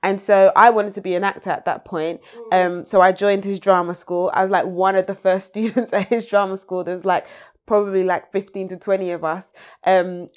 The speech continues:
Speaker 1: and, but when we were at drama school, you know, it was cool, it was great 'cause I was learning how to be an actor. But at the same time,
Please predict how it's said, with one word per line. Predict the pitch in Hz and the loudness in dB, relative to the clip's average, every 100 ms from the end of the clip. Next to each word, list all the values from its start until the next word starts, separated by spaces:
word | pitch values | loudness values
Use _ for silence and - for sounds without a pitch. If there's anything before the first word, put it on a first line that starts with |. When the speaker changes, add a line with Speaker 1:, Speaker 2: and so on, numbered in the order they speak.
| - | 0
Speaker 1:
and, | 190 190 190 190 - _ _ _ | 2 2 0 -6 -10 _ _ _
but | 214 190 | -2 2
when | 226 247 240 | 4 4 0
we | 240 | 0
were | 233 | 4
at | 226 - | 4 4
drama | 214 190 190 | 2 2 -2
school, | - 185 | -6 -4
you | 190 | -2
know, | 196 170 | 0 0
it | - | -2
was | 202 196 | -6 -6
cool, | - 254 233 | 0 2 2
it | 185 | 0
was | 190 | -4
great | 202 208 160 | 2 2 2
'cause | 190 | 0
I | 180 | -2
was | 175 180 | -2 0
learning | 202 190 185 | 2 2 -2
how | 185 | -4
to | 202 | -6
be | 190 180 | -8 -4
an | 240 | -2
actor. | - - 180 | -4 -8 -8
But | 190 - | -4 -2
at | 202 | -4
the | 196 | -2
same | 220 208 202 | 0 0 -2
time, | 214 202 175 | -2 0 0